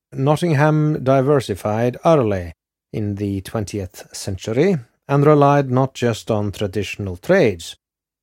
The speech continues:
The city also had what was then new industries, like bicycles, tobacco, and pharmacy, to provide good working-class jobs. What's more,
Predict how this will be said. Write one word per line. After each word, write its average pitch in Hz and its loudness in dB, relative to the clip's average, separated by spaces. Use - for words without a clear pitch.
The 127 2
city 226 2
also 147 4
had 117 0
what 120 0
was 110 -2
then 110 0
new 131 0
industries, 113 -4
like 101 -4
bicycles, 98 -8
tobacco, 101 -8
and 117 -8
pharmacy, 101 -6
to 185 2
provide 127 2
good 113 -2
working-class 95 -8
jobs. 98 -6
What's 110 -4
more, 160 2